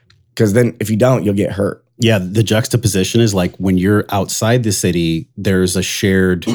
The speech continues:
Speaker 2: <clears throat> space where you can depend on each other more. I felt this in Sedona too.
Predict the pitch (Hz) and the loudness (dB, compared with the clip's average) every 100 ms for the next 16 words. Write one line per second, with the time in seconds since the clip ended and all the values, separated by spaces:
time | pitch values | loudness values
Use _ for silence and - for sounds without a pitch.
0 | - 139 - - - - 127 127 87 - | -2 -4 -6 -8 -6 -2 2 2 2 -2
1 | - 92 87 92 82 - 95 104 117 127 | -2 0 0 -2 -2 0 0 2 2 2
2 | 135 135 131 139 - 117 147 143 113 92 | 2 2 2 2 0 0 -2 0 0 -2
3 | 85 90 71 87 101 71 - 98 76 - | -4 -4 -4 0 0 0 -2 -2 -2 -4